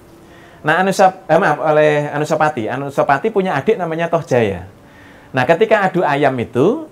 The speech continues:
karena juga ada dendam oleh Toh Jaya itu, keris,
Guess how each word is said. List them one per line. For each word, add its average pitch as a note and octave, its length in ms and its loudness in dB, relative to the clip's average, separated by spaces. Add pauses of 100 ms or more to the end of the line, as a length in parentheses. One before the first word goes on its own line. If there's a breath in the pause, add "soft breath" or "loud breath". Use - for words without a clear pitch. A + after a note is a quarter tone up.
(500)
karena B2 220 -2
juga B2+ 220 0
ada C3 160 2
dendam E3 360 2
oleh C#3+ 140 -4
Toh C3 160 -6
Jaya G#2 280 -4
itu, F3 400 -6 (500)
keris, - 540 -4